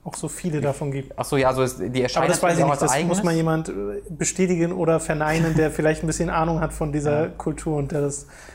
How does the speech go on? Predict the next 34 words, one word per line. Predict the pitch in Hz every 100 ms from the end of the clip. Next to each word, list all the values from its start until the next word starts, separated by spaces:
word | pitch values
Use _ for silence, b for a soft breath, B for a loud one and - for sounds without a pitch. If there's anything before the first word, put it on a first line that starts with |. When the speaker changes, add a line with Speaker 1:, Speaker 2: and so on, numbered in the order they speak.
| B
Speaker 1:
der | 160
sich | 143
da | -
besser | 143 151 160
auskennt. | 170 - 165 170 -
Speaker 2:
Also | 120
es | 113
gibt | 131
natürlich | 120 120
auch | 98 117
die | 123
Volumes | 120 120 120
und | 117
sowas, | 117 117
aber | - 107 107
so, | - 107
es | -
gibt | 113
halt | 110 101
ja | 107
sehr | 107
viele | 104 110 107
Magazine, | 104 104 101 - 113 104 98
die | 101
das | 101 98
dann, | 107 98 95
äh, | - 98 98
halt | 95 95
sammeln. | 98 95 98
Ich | 101
glaube | 127 131 170
immer, | 165
die | 143
neue, | 135 143 147 143